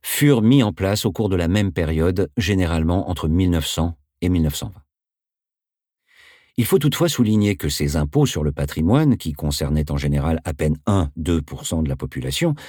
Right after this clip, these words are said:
avec des taux s'échelonnant de zéro virgule un pour cent à un virgule cinq, deux pour cent et jusqu'à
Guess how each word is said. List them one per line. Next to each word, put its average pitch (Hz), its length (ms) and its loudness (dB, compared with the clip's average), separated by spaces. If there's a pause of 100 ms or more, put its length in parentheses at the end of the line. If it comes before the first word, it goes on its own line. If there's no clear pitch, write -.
(340)
avec 78 240 0
des 78 160 0
taux 95 200 0
s'échelonnant 78 680 2
de 69 160 0
zéro 78 340 2
virgule 76 480 0
un 101 180 2
pour 73 220 -8
cent 82 220 -2
à 71 240 -6
un 92 160 0
virgule 71 400 -4
cinq, 85 560 -2
deux 76 440 2
pour 71 220 -6
cent 143 220 2 (500)
et 90 160 2
jusqu'à 82 480 -2